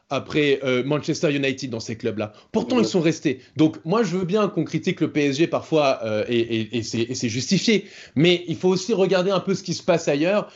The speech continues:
Speaker 1: et se dire que finalement, chez nous, bon, on est p-, on, je te dis, je te dis pas que c'est mieux, hein,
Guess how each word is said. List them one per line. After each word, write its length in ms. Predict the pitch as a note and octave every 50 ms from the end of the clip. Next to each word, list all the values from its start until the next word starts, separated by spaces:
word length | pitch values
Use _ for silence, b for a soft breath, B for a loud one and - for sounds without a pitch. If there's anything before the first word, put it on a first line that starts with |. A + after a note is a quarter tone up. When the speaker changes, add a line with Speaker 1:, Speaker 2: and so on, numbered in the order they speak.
| B B
Speaker 1:
et 100 | B C#3+
se 120 | C#3+ - F#3+
dire 240 | F#3+ E3 A#3 -
que 120 | - G3 F3+
finalement, 440 | - - A3 G#3 G#3 G#3 G#3 G#3 G3+
chez 220 | G3+ - G3 F#3
nous, 320 | F3 F#3 G3+ A3 A3 G#3+ b b b b b b b b -
bon, 400 | C#3+ F3 F#3+ G#3+ G#3+ G3 G#3 - _ _ _ _ _
on 160 | - C3+ D3+ E3
est 120 | F3 E3+
p-, 160 | F3 - A3 -
on, 160 | F3 E3 E3
je 120 | E3 - -
te 80 | F3+
dis, 160 | D3 D#3+ F3
je 80 | E3 -
te 40 | E3+
dis 120 | D#3 E3+
pas 100 | E3+ A3+
que 80 | G#3+ -
c'est 140 | - A3 G#3
mieux, 200 | A3 C4 B3 G#3+
hein, 220 | G#3+ A3 G#3